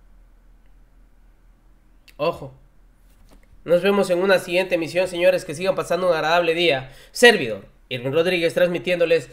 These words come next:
desde su canal. Recuerden, la información está ahí y depende de todos nosotros el pregonarla. Nos vemos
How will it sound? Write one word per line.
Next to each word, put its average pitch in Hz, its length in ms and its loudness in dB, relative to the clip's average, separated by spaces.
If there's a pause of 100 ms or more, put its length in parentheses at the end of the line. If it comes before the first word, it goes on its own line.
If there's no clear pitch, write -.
(160)
desde 180 260 0
su 180 140 -4
canal. 185 440 -2 (120)
Recuerden, 147 500 -2 (220)
la 185 80 4
información 160 480 2
está 139 180 -4
ahí 117 260 -6 (280)
y 180 100 0
depende 175 320 4
de 143 60 2
todos 151 240 -4
nosotros 135 580 -6 (320)
el 92 200 -8
pregonarla. 151 840 -4
Nos 196 180 -2
vemos 165 480 -4